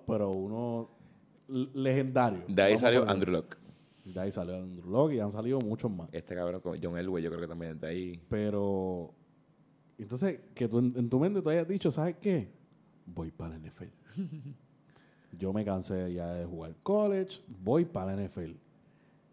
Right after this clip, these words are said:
Speaker 1: Cabrón, y que esa decisión haya influenciado el hecho de que tú hayas caído en los Texans.
Speaker 2: Pero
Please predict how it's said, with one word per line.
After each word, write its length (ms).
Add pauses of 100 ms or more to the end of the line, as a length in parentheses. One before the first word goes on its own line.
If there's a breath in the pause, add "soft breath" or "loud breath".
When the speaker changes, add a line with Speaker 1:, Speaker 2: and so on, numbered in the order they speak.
(240)
Speaker 1:
Cabrón, 380
y 80
que 100
esa 200
decisión 720 (760)
haya 600 (520)
influenciado 960
el 120
hecho 200
de 100
que 60
tú 120
hayas 160
caído 500 (220)
en 80
los 100
Texans. 340 (2250 loud breath)
Speaker 2:
Pero 720